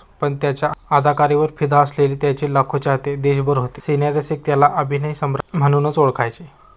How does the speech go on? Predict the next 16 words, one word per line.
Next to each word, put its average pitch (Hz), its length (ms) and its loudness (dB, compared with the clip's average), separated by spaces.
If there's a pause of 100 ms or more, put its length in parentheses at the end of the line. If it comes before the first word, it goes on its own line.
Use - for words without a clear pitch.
(560)
तिचे 156 240 -2
त्याच्यावर 151 400 2
अफाट 135 320 2
प्रेम 135 260 -2
होतं. 175 280 -6 (200)
तो 151 100 0
सुद्धा 147 280 0
तिच्या 143 280 -4
प्रेमात 135 380 -2
अखांड 143 440 0
बुडाला 127 360 2
होता. 123 240 -6 (600)
दोघेही 147 440 2
एकमेकांच्या 143 560 0
तोलामोलाचे 135 560 2
होते. 131 280 -8